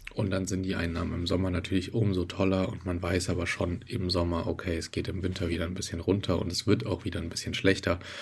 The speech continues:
Aber in Anführungszeichen, das kenne ich ja schon. Und das ist in Summe ein, äh, ganz wichtiger Schritt,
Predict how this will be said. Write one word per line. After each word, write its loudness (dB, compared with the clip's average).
Aber 2
in -6
Anführungszeichen, -2
das 2
kenne -4
ich -8
ja -4
schon. -6
Und 6
das 6
ist 8
in 8
Summe 10
ein, 4
äh, -2
ganz 2
wichtiger 4
Schritt, 2